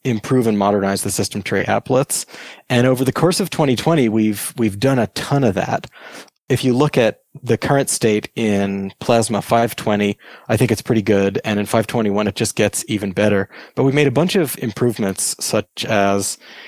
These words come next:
using a unified theming for all of the applets so they don't seem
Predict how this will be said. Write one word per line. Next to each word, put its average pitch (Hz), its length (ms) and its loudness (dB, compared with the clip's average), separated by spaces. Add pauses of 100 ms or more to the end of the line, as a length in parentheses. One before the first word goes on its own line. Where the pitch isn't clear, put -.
(140)
using 117 640 2
a 110 100 2
unified 104 840 0
theming 147 580 0
for 151 240 0
all 147 200 2
of 139 120 -4
the 139 320 0
applets 143 460 0
so 117 120 2
they 107 160 2
don't 110 320 0
seem 104 500 -4